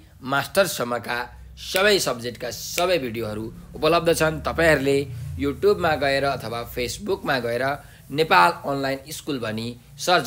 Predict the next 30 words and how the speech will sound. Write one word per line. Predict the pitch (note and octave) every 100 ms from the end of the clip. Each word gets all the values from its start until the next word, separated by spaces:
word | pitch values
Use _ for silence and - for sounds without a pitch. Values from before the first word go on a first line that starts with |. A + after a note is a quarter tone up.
| B2
गरेर | A#2+ A2+
हाम्रो | G#2+ G2 G#2+
भिडियोहरू | A2 A#2+ A#2+ F#2+ G#2+ C#3 - - -
हेर्न | G#2 G#2 B2
सक्नुहुनेछ। | E3 D3 A2+ G2+ F#2+ F#2 A2 G2 - - - -
र | A#2 A2+ A#2 - -
हाम्रो | B2 B2
भिडियोलाई | A#2+ D3 F#3 D#3 D3+ D3+ - -
लाइक, | D#3+ F3+ G3 -
सेयर | - C3+ A#2
र | A2
सब्स्क्राइब | B2+ - - D#3 D3+ C3
गर्न | C#3+ C#3 D3 D3+ - - -
नबिर्सनुहोला, | A#2 D3 D#3 E3 D#3 D3 D3+ G3+ - - A#2+
यो | A2+
हाम्रो | G#2+ A2 A#2 A#2+ B2+ - _
विनम्र | A#2+ B2 A#2+ A#2
अनुरोध | A#2 A2+ A#2 C#3 C#3
छ। | - C3 D3+ - - - -
सधैँ | F#3+ G#3 F3+
चाहिँ | E3+ E3+ E3+ - -
म | B2 -
खेमराज | D#3 E3+ E3+ D#3+
ढकाल | - D#3+ D#3
हजुरहरूको | B2+ A#2+ C#3 D3 D3
अगाडि | C3 B2+
उपस्थित | A#2+ A2+ B2+ A#2
भइसकेको | C#3 C#3+ D3+ D3+ D3
छु | D3 E3 - -
र | -